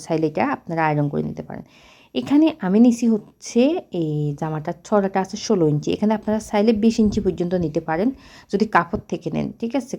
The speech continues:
কুচির জন্য আর কি। আর জামাটার লম্বাটা হবে হচ্ছে ষোলো ইন-, এই পনেরো ইঞ্চি আমি সেলাই কাপড় সহ নিছি।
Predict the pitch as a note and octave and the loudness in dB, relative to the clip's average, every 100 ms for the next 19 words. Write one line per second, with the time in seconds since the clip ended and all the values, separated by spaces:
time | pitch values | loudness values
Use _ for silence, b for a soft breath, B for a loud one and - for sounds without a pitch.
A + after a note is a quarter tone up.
0 | - G3+ D#3+ D3+ D3+ D3+ C#3+ - - D#3+ | -6 -2 -2 -2 0 0 0 -4 -4 0
1 | D3+ C#3+ - F3+ F3+ G3+ A3 G#3 A3 A3 | 0 0 0 0 2 2 4 6 6 2
2 | A#3 A3+ A#3 A#3+ A#3+ - - C#4+ F#4 B | 2 0 2 2 0 -6 -8 -4 -4 B
3 | B B - - G3+ F3+ F3+ F3+ F#3+ E3+ | B B -6 2 4 6 4 2 4 4
4 | E3+ E3+ G#3+ G3+ F#3 F3+ - B3 D4 - | 4 2 2 4 4 2 -2 -2 -2 -4
5 | D#3 D3+ D3+ G3 G3 F#3+ D#3+ F3+ - - | -4 -4 0 2 2 0 -6 -8 -6 -4
6 | D#3 D#3 C#3 - | -2 0 -2 -4